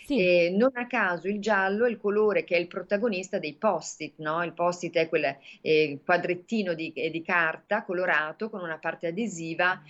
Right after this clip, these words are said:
Speaker 2: che nasce negli anni settanta e non a caso è giallo. Perché? Perché ci aiuta a ricordare ed essere determinati nel portare a compimento dei progetti.
Speaker 1: Anche
Speaker 2: E il giallo
Speaker 1: l'evidenziatore.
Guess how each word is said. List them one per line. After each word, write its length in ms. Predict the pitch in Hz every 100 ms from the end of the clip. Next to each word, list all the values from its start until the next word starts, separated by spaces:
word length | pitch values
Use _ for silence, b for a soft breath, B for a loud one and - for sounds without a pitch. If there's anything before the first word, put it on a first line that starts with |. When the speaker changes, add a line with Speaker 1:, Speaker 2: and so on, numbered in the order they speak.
| B B
Speaker 2:
che 100 | 175
nasce 300 | 160 190 180
negli 200 | 165 165
anni 200 | 170 180
settanta 800 | 180 262 - 180 180 190 214 -
e 100 | 220
non 180 | 226 262
a 60 |
caso 300 | 233 190 185
è 60 | 185
giallo. 540 | 165 156 151 151 156
Perché? 340 | 160 185 - 208
Perché 280 | 220 214 190
ci 120 | -
aiuta 400 | 269 220 233 208
a 40 |
ricordare 840 | 196 196 254 247 175 156 160 185 175
ed 100 | 175
essere 300 | 170 196 180
determinati 640 | 165 196 202 254 165 165
nel 160 | 180 165
portare 480 | 170 - 165 165 165 B B
a 120 | -
compimento 500 | 196 190 226 175 185
dei 140 | 170
progetti. 480 | 160 160 143 143 139
Speaker 1:
Anche 220 | 262 285
Speaker 2:
E 0 |
il 100 | 285
giallo 220 | 240 196 208
Speaker 1:
l'evidenziatore. 640 | 208 - - 269 254 165